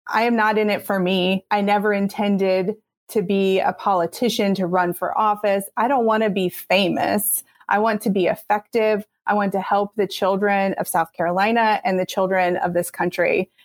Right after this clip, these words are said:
And I think it is just such a shame that there aren't enough people in these high offices with that priority.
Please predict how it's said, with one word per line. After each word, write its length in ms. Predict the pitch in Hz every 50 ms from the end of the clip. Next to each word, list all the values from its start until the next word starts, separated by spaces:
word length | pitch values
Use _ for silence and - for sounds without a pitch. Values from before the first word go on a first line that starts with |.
| _ _ _
And 140 | - 214 214
I 120 | 208 196
think 340 | 196 - 233 214 208 196 - -
it 140 | 214 202
is 180 | 196 190 185 190
just 300 | - 208 190 185 - -
such 220 | 214 190 190 190
a 100 | - 190
shame 380 | 185 - - 214 196 196 196 190
that 140 | 180 180 -
there 140 | 190 180 -
aren't 340 | - 185 185 185 190 -
enough 300 | 190 190 185 180 175 - _
people 440 | - 208 208 - 190 170 170 170 170
in 220 | - 196 202 208 208
these 220 | 208 196 196 190
high 240 | - 202 190 185 185
offices 880 | - 175 185 220 247 - 202 190 - - 175 165 165 175 175 180 - - _ _ _ _ _ _
with 220 | 202 208 202 202
that 300 | - 180 170 175 175 - _
priority. 840 | 180 165 160 170 175 175 175 165 - - - - - - 185 196